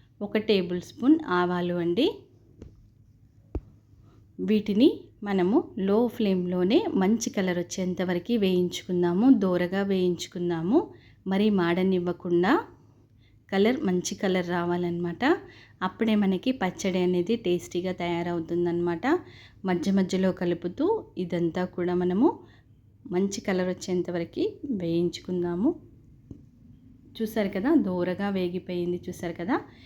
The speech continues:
ఇది చల్లారాక ఒక మిక్సీ జార్లోకి వేసుకొని మెత్తగా రుబ్బేసుకోండి.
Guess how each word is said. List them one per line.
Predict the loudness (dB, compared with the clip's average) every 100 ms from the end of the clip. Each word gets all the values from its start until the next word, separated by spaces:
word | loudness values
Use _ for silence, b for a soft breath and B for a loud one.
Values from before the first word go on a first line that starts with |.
| B B
ఇది | -4
చల్లారాక | 0 2 4 4 2 -2 0 2 2
ఒక | 0
మిక్సీ | -2 -2 -2 -4
జార్లోకి | -2 -2 -2 -4 -4
వేసుకొని | -4 -4 -8 0 4 4 B B B -6
మెత్తగా | -6 -4 -2 0
రుబ్బేసుకోండి. | 0 0 -2 -4 -6 -4 0 4